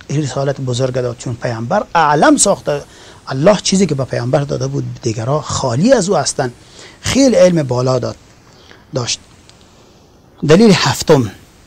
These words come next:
الله متعال بفرماید: «بل جاء بالحق و صدق المرسلین.»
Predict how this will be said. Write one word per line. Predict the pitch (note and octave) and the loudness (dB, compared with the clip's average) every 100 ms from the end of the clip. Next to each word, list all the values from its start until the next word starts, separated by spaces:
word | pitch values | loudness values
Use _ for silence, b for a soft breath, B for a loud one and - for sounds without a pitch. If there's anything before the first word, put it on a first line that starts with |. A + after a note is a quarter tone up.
| _ _ _ _ - - | _ _ _ _ -8 0
الله | C#3 E3 C3+ | 4 6 6
متعال | C3 A#2+ C#3+ C3+ | 4 6 6 6
بفرماید: | C3+ C#3 B2 B2 A2 - A#2 | 4 2 0 0 -4 -6 -4
«بل | B2 B2 | -2 -2
جاء | A#2 C#3+ D3 - | 2 6 6 2
بالحق | A#2+ A2+ - F3 - - | -4 -4 0 -2 -2 -8
و | C3 | -4
صدق | - D3 B2+ D3+ F3+ | -2 -2 0 0 0
المرسلین.» | C3+ B2 B2 - A2+ B2 | -2 -4 -6 -6 -4 -4